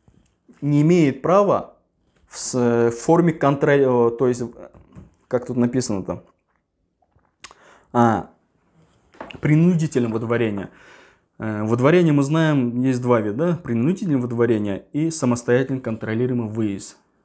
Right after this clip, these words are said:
из Российской Федерации. То есть будут суды, наверное, просто выдворение, все.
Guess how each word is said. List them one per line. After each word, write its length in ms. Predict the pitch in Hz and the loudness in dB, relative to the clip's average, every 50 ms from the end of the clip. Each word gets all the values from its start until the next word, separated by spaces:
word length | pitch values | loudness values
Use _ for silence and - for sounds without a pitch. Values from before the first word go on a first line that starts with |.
| _ _ _ _ | _ _ _ _
из 160 | - 139 123 127 | -8 -6 -4 -4
Российской 400 | 117 107 - 120 120 - - 104 | -4 -4 -6 -8 -10 -10 -10 -12
Федерации. 540 | - 101 104 101 101 95 98 - - - - _ _ _ _ _ _ _ _ _ _ _ | -10 -6 -6 -4 -4 -4 -6 -10 -14 -16 -18 _ _ _ _ _ _ _ _ _ _ _
То 140 | _ 160 165 | _ 2 2
есть 160 | 156 147 131 | 2 2 0
будут 300 | 147 143 143 143 139 131 | -2 -2 0 0 0 -2
суды, 560 | - - - - - 143 135 143 180 185 185 170 | -4 -12 -16 -8 -6 -6 -2 0 0 0 0 0
наверное, 460 | 139 131 123 123 127 127 127 123 120 | 0 0 0 0 0 0 0 -2 -2
просто 300 | - 147 139 135 - 120 | -2 -4 -6 -4 -6 -6
выдворение, 580 | 113 120 120 120 123 123 131 127 127 113 110 | -4 -4 -2 0 0 0 2 0 -2 -2 -4
все. 400 | 107 - - 110 101 - - - | -6 -8 -8 -8 -8 -8 -10 -16